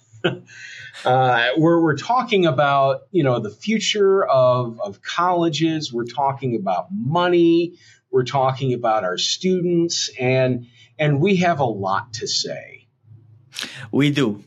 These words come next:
Speaker 2: Happy two thousand and twenty-four to everyone. And, and you and I finished the year, um, you know, on high notes, but we also realized that,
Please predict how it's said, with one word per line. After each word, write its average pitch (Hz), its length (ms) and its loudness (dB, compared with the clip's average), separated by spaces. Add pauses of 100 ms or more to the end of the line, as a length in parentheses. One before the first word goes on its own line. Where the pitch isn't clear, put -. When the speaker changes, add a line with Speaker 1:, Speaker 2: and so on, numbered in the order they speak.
(140)
Speaker 2:
Happy 170 400 -2
two 156 120 -4
thousand 143 340 2
and 120 140 0
twenty-four 123 560 2
to 127 180 2
everyone. 123 720 0 (420)
And, 139 440 0 (260)
and 160 360 0
you 226 160 2
and 226 100 2
I 202 140 2
finished 180 560 -4
the 147 100 0
year, 143 720 0 (240)
um, 123 640 0 (960)
you 143 120 2
know, 139 180 2
on 139 180 2
high 151 320 2
notes, 143 420 0
but - 300 -4
we 190 100 2
also 190 380 0
realized 131 880 0
that, 120 480 -2